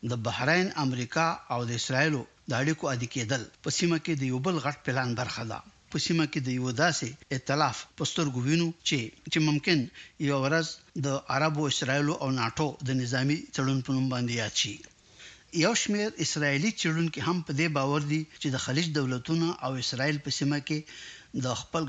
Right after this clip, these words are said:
ګډ دښمن، یعنی ایران، په فکر کې دي. د اسرائیلو د بارلا د پوهنتون د سیاسي علومو د پخواني استاد پروفیسر جرال سټینبرګ په قول، اصل حقیقت دا دی چې د خلیج کوچني هیوادونه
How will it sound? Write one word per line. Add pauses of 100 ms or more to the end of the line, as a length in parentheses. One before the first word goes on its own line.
ګډ
دښمن، (200)
یعنی (100)
ایران،
په
فکر
کې
دي. (320)
د
اسرائیلو
د
بارلا
د
پوهنتون (400)
د
سیاسي
علومو
د
پخواني
استاد
پروفیسر (460)
جرال (300)
سټینبرګ
په (100)
قول، (360)
اصل
حقیقت
دا
دی
چې
د
خلیج (140)
کوچني
هیوادونه